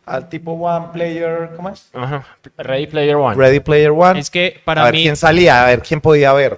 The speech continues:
Speaker 3: Para mí la gran diferencia del Space Jam clásico al Space Jam de ahora es que es un, el Space Jam de ahora es un comercial de H B O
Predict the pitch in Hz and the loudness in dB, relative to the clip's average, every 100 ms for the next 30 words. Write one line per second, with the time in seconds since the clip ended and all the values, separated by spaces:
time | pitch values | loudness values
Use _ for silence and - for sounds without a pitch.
0 | - 160 156 156 160 180 180 175 170 151 | -10 -10 -10 -8 -8 -8 -8 -8 -8 -8
1 | 143 139 135 156 156 160 160 160 - 127 | -8 -10 -14 -8 -6 -4 -4 -6 -8 -10
2 | 123 123 - 135 127 - 151 160 175 151 | -8 -10 -10 -8 -8 -6 -8 -6 -4 -2
3 | 147 147 - 143 123 - 123 117 - 131 | -4 -10 -10 -8 -8 -8 -10 -10 -10 -10
4 | 117 120 143 147 151 165 156 120 120 - | -10 -8 -8 -6 -4 -2 -4 -6 -8 -10
5 | 127 135 135 131 131 120 - 135 139 135 | -8 -6 -6 -8 -10 -10 -10 -10 -10 -12
6 | 127 127 127 _ _ _ 127 127 - 139 | -14 -16 _ _ _ _ -12 -12 -8 -10
7 | 127 151 156 156 165 165 156 - 131 120 | -8 -8 -8 -4 -2 -2 -4 -6 -14 -14
8 | - 139 139 139 139 139 147 123 117 131 | -12 -12 -10 -12 -14 -10 -8 -8 -10 -8
9 | 120 113 123 131 - 139 139 139 135 135 | -8 -8 -10 -10 -10 -8 -6 -6 -8 -10